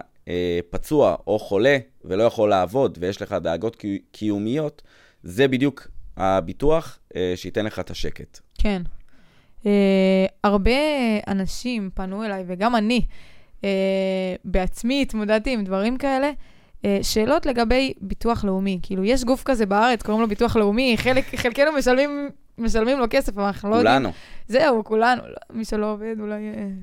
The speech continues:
Speaker 2: וצעירים,
Speaker 1: עדיין
Speaker 2: אולי.
Speaker 1: צריך, אה,
Speaker 2: זהו, רק
Speaker 1: לשלם.
Speaker 2: הצעירים, מתחת לשמונה עשרה אולי לא.
Speaker 1: נכון.
Speaker 2: אז,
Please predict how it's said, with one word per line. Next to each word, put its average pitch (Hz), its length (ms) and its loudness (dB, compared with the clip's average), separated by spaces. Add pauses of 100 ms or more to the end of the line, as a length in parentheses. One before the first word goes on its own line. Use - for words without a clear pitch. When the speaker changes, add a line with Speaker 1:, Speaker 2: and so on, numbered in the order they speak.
(160)
Speaker 2:
וצעירים, 208 640 -2
Speaker 1:
עדיין 117 320 2
Speaker 2:
אולי. 107 120 0
Speaker 1:
צריך, 104 320 -2
אה, 92 200 0
Speaker 2:
זהו, 277 140 6
רק 262 120 6
Speaker 1:
לשלם. 285 120 2
Speaker 2:
הצעירים, 247 300 0
מתחת 240 220 0
לשמונה 208 280 -4
עשרה 240 180 -4
אולי 254 140 -2
לא. 262 80 -2 (160)
Speaker 1:
נכון. - 340 -14
Speaker 2:
אז, 226 220 -2